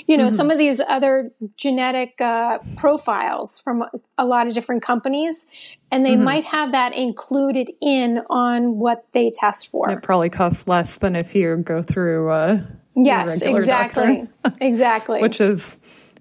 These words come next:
Speaker 2: good in one way, but unfortunate in many others.
Speaker 1: Correct. So sometimes just giving a methylated form is the
Speaker 2: Mm-hmm.
Speaker 1: easiest thing to do.
Speaker 2: And is there anything wrong with someone who doesn't have that mutation taking a methylated form?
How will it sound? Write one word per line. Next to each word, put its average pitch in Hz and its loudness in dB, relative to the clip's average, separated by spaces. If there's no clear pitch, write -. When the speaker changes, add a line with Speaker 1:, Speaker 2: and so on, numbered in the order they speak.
Speaker 2:
good 202 4
in 202 2
one 185 0
way, 180 2
but 170 -2
unfortunate 196 0
in 185 -2
many 185 -4
others. - 0
Speaker 1:
Correct. - 0
So 254 2
sometimes 311 0
just 294 -2
giving 294 2
a 262 0
methylated 247 0
form 269 -2
is 262 2
the 214 4
Speaker 2:
Mm-hmm. 214 2
Speaker 1:
easiest 240 2
thing 226 0
to 226 -2
do. 202 0
Speaker 2:
And 220 0
is 202 0
there 220 0
anything 220 -2
wrong 175 0
with 175 -2
someone 170 -2
who 180 -2
doesn't 170 -2
have 185 -4
that 190 0
mutation 196 -2
taking 202 -4
a - -4
methylated 202 -2
form? 214 -2